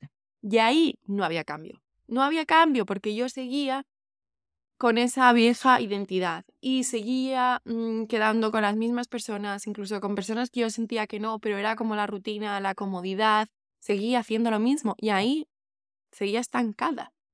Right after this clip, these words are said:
Yo recuerdo un momento de decir, "No entiendo", como frustrándome de, "He hecho ese cambio tan grande, pero me sigo sintiendo igual". Y ahí está la clave.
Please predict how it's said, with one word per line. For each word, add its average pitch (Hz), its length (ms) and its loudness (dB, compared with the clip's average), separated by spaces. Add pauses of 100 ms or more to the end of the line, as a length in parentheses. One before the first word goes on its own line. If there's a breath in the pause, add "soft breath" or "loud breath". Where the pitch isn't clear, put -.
(380)
Yo 202 100 -4
recuerdo 226 300 0
un 269 60 4
momento 262 320 0
de 269 100 -2
decir, 208 400 -6
"No 220 220 -6
entiendo", 233 640 2
como 202 200 -2
frustrándome 196 640 -4
de, 185 160 -10 (920)
"He 220 40 0
hecho 254 240 0
ese 247 280 0
cambio 269 400 2
tan 277 180 2
grande, 294 360 0
pero 240 160 -4
me 220 100 -6
sigo 233 220 -8
sintiendo 208 420 -10
igual". 180 400 -10 (300)
Y 214 120 -2
ahí 214 220 0
está 254 220 -6
la 214 160 -4
clave. 175 340 -10